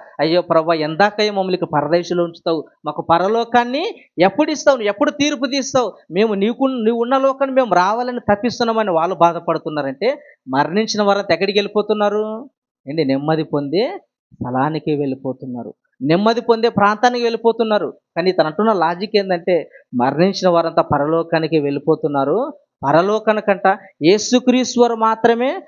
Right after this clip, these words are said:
ఆ మాట రాయబడిన మాట ఏం తెలుసా? "నేను తప్ప ఎవరు పరలోకానికి రాలేదన్న" మాటకి ఏం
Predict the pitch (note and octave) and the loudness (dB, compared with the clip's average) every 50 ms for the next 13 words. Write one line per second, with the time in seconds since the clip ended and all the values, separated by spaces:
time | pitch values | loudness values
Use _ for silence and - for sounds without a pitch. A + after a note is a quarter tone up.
0 | _ _ D#3+ D#3+ E3 E3 E3+ F3+ G#3+ A#3 A#3+ A#3 A3+ A#3 A3 A3+ A3+ A#3 A#3 A3 | _ _ 4 4 4 4 2 2 2 2 2 2 2 2 2 0 0 0 0 0
1 | G#3 G3+ G#3+ G#3+ A3+ A3+ - G3 G3+ F#3+ - G3+ F3+ E3 D#3+ E3 F3 G3 A3 A#3 | 2 2 2 2 0 0 2 0 -2 0 2 2 2 2 2 0 0 2 0 0
2 | A3+ A3+ - G#3+ G#3+ - A#3+ G#3+ G3 G3+ G#3+ A3+ B3 A#3+ A#3+ A3 G#3+ A3 A3+ A#3 | 0 2 0 2 4 4 4 4 2 2 0 -2 0 2 2 2 2 2 0 0
3 | A3+ A3+ A3+ A3+ A#3 G#3+ A3 G3 G3 G#3 G#3+ A3 G3+ A3 G#3 G#3 F#3 F#3 F#3+ A3 | 2 2 0 0 2 0 0 2 2 0 0 -2 -2 -2 -2 0 2 2 2 2
4 | A#3+ C4+ B3+ A3 G#3+ A3 | 0 -2 -2 0 -2 0